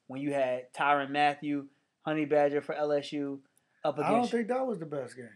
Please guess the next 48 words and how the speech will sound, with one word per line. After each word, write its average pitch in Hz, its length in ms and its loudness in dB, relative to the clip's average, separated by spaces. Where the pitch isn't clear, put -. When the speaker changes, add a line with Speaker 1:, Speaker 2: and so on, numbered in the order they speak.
Speaker 1:
I 147 100 6
think 151 180 -2
that 151 100 8
was 143 80 2
the 131 80 -8
best 139 220 2
game 139 180 -2
I 135 100 2
ever 131 80 -2
seen. 123 380 -8
Speaker 2:
I 139 120 -4
think 147 220 -8
Speaker 1:
And 165 80 2
Speaker 2:
that - 20 4
Speaker 1:
it 170 60 4
was 156 120 2
Speaker 2:
Texas 170 140 6
Speaker 1:
nine 160 140 6
six. 147 180 0
Speaker 2:
U 147 120 0
S 127 140 -6
C 151 160 -6
game. 123 560 -10
Speaker 1:
See, 196 420 2
you, 220 220 2
but 160 140 -4
you 170 160 -2
know 202 100 4
what? 214 320 6
This 254 180 2
is 220 80 -4
a 220 80 6
prime 214 320 4
example, 190 460 -2
though. 120 220 -8
What 190 160 0
position 196 280 -2
did 170 100 -6
you 165 80 -10
play 170 120 0
in 147 40 0
fullback, 135 440 -4
uh, 160 80 2
in 151 180 0
football? 127 360 -6
Speaker 2:
Running 165 300 -4
back. 113 160 -16
Speaker 1:
Okay, 127 300 -6